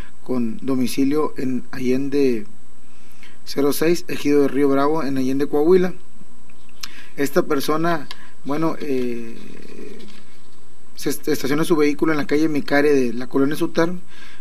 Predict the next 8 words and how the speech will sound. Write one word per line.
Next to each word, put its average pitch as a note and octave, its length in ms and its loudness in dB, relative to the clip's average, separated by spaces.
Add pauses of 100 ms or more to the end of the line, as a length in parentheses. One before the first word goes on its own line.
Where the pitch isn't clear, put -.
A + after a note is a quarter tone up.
(120)
eh, B2 200 -2
descendiendo C3 440 2
del D3 100 4
vehículo. D#3+ 520 2 (380)
Posteriormente E3 640 0
el D#3 80 2
vehículo D3 500 2
empieza C3+ 720 0